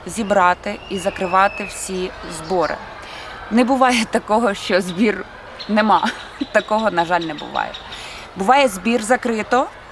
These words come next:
і буває звіт по ньому. Але збір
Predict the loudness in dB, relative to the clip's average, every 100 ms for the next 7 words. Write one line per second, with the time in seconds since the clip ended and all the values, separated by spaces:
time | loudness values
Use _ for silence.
0 | -6 -2 4 4 4 0 -4 -6 -2 -2
1 | -2 -2 -6 -8 -14 -16 -16 -4 2 4
2 | 4 0 -4 -14 -6 -2 0 0